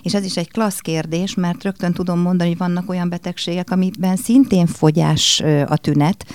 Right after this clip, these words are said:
de nem anorexia, például hangulatzavarokban, bizonyos kényszerbetegség formákban, szorongásban, ö, önmagával való elégedetlenségben. Nagyon sokszor a fogyás az egy ilyen tünet, de miután, ha nincs testképzavar mellett, akkor nem anorexiának hívjuk.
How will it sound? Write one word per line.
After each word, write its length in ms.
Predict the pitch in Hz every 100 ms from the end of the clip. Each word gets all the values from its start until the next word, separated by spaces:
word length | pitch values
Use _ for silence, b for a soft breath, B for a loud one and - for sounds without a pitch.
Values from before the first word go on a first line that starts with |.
| B
de 100 | -
nem 160 | 156 180
anorexia, 640 | 233 185 139 143 - 143
például 600 | 139 160 147 143 147 156 156 B
hangulatzavarokban, 1200 | - 180 165 160 143 143 139 143 143 - 143 147 143
bizonyos 400 | 160 160 160 -
kényszerbetegség 920 | 165 170 151 143 139 156 - - -
formákban, 840 | - 156 156 151 151 147 156 151 B B -
szorongásban, 1200 | - 175 165 151 151 147 147 147 156 151 151 156
ö, 140 | 180 156
önmagával 580 | - 180 170 165 160 156 156
való 160 | 147
elégedetlenségben. 1400 | - 175 160 160 156 151 156 151 151 - 147 147 151 156 B B B
Nagyon 320 | 202 208 147
sokszor 400 | - 151 - 156
a 40 |
fogyás 520 | 151 160 156 147 151 156
az 100 | 151
egy 140 | 143
ilyen 200 | 151 147
tünet, 460 | 147 156 156 123 - B B
de 220 | 165 165
miután, 440 | 165 180 175 170 165
ha 100 | 165
nincs 380 | 190 180 - -
testképzavar 840 | 170 160 - 156 151 - 143 139
mellett, 360 | 151 175 202 -
akkor 200 | 170 170
nem 140 | 160
anorexiának 840 | 151 143 139 156 - 143 143 147 -
hívjuk. 420 | 151 147 160